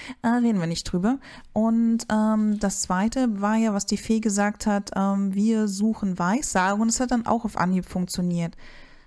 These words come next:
So, und wir sind jetzt bei Frage drei. Werdet ihr zahlen?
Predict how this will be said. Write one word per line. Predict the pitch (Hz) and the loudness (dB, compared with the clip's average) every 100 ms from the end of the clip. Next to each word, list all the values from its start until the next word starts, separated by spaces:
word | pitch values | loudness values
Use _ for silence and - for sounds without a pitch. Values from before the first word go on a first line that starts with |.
| - | -20
So, | - 208 | -4 -2
und | 202 | 0
wir | 202 | 2
sind | 202 233 | 2 2
jetzt | 247 - | 0 0
bei | 214 | -2
Frage | - 190 190 196 | -2 0 0 0
drei. | 208 - 175 185 190 170 170 - _ _ - - _ - | -2 -4 -2 2 2 0 -4 -10 _ _ -20 -20 _ -4
Werdet | 180 214 247 240 - - | 0 2 2 0 -4 -2
ihr | 208 214 214 | 0 2 0
zahlen? | - - 185 196 208 196 170 160 156 | -4 -2 0 2 2 0 -2 -4 -8